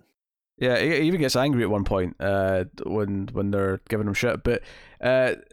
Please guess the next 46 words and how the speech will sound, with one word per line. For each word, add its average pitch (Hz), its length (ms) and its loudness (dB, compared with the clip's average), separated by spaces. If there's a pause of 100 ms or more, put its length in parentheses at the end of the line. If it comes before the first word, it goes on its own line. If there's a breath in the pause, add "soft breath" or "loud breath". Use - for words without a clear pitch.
(140)
Geordi 190 280 2
goes 170 140 4
over, 165 480 4
and 131 400 2
at 127 220 -2
first 170 260 0
it's 156 140 -2
fine 143 240 2
until 131 240 0
Troi 165 340 0
comes 147 160 -2
on 147 80 2
the 139 80 2
bridge 135 160 0
and 131 80 0
says, 127 220 0
"No, 196 160 2
no, 254 80 2
no, 226 100 2
no, 151 140 2
no. 127 200 2
They, 175 140 2
they, 196 140 4
they're 208 240 2
not 262 220 2
feeling 156 220 0
helpless 123 720 -2
or 117 320 0
wanting 123 560 0
help. 113 300 0
You 151 100 2
know, 170 120 0
they, 185 100 0
they, - 20 -2
they, 185 380 2 (420 loud breath)
they, 147 200 2
they're, 143 440 2
they've 131 100 2
got 147 140 0
something 143 300 0
going 139 140 2
on 196 120 2
here. 117 360 2
Geordi's 143 460 0
in 147 120 2
danger." 139 460 0